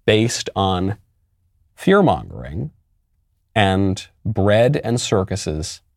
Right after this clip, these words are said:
and fantasy. The environmentalists who are pushing for this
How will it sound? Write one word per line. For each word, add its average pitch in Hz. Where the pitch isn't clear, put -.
and 117
fantasy. -
The 90
environmentalists 160
who 110
are 104
pushing 131
for 110
this -